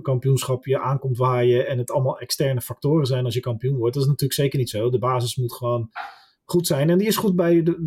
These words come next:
de Warriors, maar die is ook goed bij Phoenix, die is ook goed bij Utah. Ehm,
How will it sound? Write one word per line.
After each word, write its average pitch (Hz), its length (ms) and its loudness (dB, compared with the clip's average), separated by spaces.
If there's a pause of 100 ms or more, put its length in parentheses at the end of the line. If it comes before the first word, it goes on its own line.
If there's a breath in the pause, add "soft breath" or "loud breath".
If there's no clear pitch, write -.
de 151 100 4
Warriors, 156 360 4
maar 151 100 4
die 147 100 2
is - 100 -4
ook 180 160 2
goed 165 140 0
bij 151 140 2
Phoenix, 139 480 0
die 139 100 -4
is 127 160 -6
ook 180 140 0
goed 170 180 0
bij 151 140 2
Utah. 139 380 2 (600 loud breath)
Ehm, 123 580 2